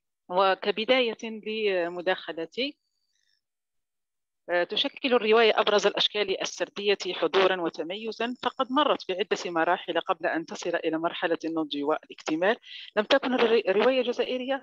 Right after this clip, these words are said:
بمنأى عن هذا الحضور والتحول، خصوصًا الرواية الجزائرية المكتوبة باللغة الفرنسية والمترجمة إلى اللغة العربية.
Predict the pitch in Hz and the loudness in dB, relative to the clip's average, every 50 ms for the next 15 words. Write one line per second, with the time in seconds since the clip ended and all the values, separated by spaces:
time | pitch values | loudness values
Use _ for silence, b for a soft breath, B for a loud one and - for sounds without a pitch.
0 | 233 175 202 190 202 - - 190 196 190 190 185 185 147 180 185 180 175 180 180 | -6 -6 -6 -6 -4 -2 0 -2 0 0 -2 -6 -6 -6 -8 -8 -6 -4 -2 -2
1 | 190 - _ _ 202 208 - - 202 - - 123 139 - B B B B B _ | -2 -2 _ _ -4 0 0 0 0 0 -4 -8 -8 -8 B B B B B _
2 | - 202 220 214 - - 220 - - 233 - - 202 175 143 135 - - 165 180 | 4 6 6 4 2 -2 -6 -2 -2 -2 2 2 2 2 2 2 0 2 2 2
3 | 233 247 240 - 254 262 254 - - 202 202 208 208 214 208 208 196 196 190 - | 2 2 0 0 -2 -2 -4 -6 -6 -2 0 4 6 6 6 6 4 2 0 -2
4 | 208 151 165 170 175 175 - 180 180 175 170 170 - - - 269 262 240 262 247 | -2 -4 -4 -6 -6 -6 -4 -4 -6 -4 -6 -6 -4 -4 -2 -2 2 2 2 2
5 | - 254 - 247 233 233 226 220 226 220 - 226 214 226 226 - - 233 233 247 | 0 0 0 2 2 4 2 2 0 0 0 -2 -2 -2 -6 -8 -8 -6 -6 -6
6 | 254 - b b b b b _ _ - 170 196 233 247 240 233 226 220 - 214 | -6 -8 b b b b b _ _ 2 4 4 4 2 0 -2 -2 0 2 2
7 | 208 214 190 - 226 220 220 214 - 220 - - 208 196 202 196 190 196 185 196 | 2 2 2 2 2 2 0 -4 -4 -10 -8 -8 -2 -2 -2 0 2 2 0 0
8 | 190 - 196 190 190 185 185 190 175 156 139 | -2 -2 -2 0 2 2 2 0 -4 -6 -12